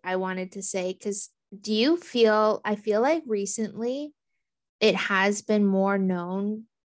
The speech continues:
to, like, not glorify, like, you know,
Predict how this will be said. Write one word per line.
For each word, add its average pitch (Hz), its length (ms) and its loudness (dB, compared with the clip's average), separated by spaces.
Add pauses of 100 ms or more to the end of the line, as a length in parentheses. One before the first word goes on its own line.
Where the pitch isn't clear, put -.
(140)
to, 220 120 0
like, 185 360 0 (120)
not 185 500 -4
glorify, 247 1000 2 (760)
like, 208 460 0 (520)
you 190 120 -2
know, 175 420 -4